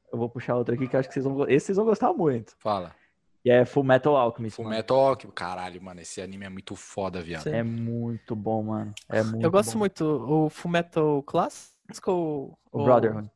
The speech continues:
Speaker 1: O
Speaker 3: Brotherhood?
Speaker 1: certo, né? Que é o
Speaker 3: É.
Speaker 1: Brotherhood.
Speaker 3: Ah, sim. Ah, esse é muito bom mesmo.
Speaker 2: Mas tem uns negócios, tipo, uma dica pra vocês, tá ligado? O fu-, mesmo o Brotherhood sendo fiel ao mangá,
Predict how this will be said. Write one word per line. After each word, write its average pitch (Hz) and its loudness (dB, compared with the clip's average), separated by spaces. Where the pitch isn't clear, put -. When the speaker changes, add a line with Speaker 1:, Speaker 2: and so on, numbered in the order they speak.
Speaker 1:
O - 2
Speaker 3:
Brotherhood? 147 -2
Speaker 1:
certo, 135 6
né? 113 -4
Que 123 -2
é - 4
o 131 4
Speaker 3:
É. - 2
Speaker 1:
Brotherhood. 120 2
Speaker 3:
Ah, 147 2
sim. 151 -12
Ah, 151 4
esse 151 -2
é 165 0
muito 165 -4
bom 151 -2
mesmo. 147 -8
Speaker 2:
Mas 131 2
tem 160 4
uns 170 2
negócios, 156 6
tipo, - 2
uma 123 4
dica 131 2
pra - -10
vocês, 113 4
tá - -2
ligado? 95 0
O 120 -2
fu-, - -4
mesmo 160 2
o 160 2
Brotherhood 135 4
sendo 120 -2
fiel 120 0
ao 117 0
mangá, 113 -2